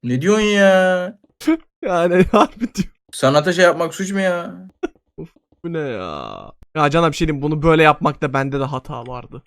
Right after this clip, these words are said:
Speaker 2: Ya bunu şöyle yapayım. Kabartmalı dekor olsun bari. Bak oğlum çok kötü oldu. Böyle
Speaker 1: İğrenç
Speaker 2: yapamam.
Speaker 1: yapmışsın.
Speaker 2: Şöyle yapayım. Bak biraz daha kurtarır bence canlar bu. Buradan. Aa bak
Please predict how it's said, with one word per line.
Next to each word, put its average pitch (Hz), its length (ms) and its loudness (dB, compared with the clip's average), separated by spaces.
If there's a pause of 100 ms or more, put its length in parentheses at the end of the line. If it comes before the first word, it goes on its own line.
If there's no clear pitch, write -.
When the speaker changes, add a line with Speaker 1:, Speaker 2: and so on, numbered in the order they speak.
(240)
Speaker 2:
Ya 123 100 -12
bunu 160 160 -2
şöyle 185 380 4
yapayım. 160 500 4 (240)
Kabartmalı 175 880 4
dekor 165 300 4
olsun 139 400 0
bari. 131 380 -6 (280)
Bak 127 60 -16 (180)
oğlum 156 180 -2
çok - 320 -2
kötü 285 240 0
oldu. 240 600 4 (600)
Böyle 156 160 2
Speaker 1:
İğrenç 170 100 6
Speaker 2:
yapamam. 170 280 4
Speaker 1:
yapmışsın. 143 1040 -8 (380)
Speaker 2:
Şöyle 208 340 0
yapayım. 160 400 -2
Bak 143 220 -6
biraz 240 280 4
daha 240 200 8
kurtarır 202 480 0
bence 151 260 2
canlar 135 480 -4
bu. 151 180 -10 (220)
Buradan. 220 580 0 (340)
Aa 196 120 6
bak 180 100 6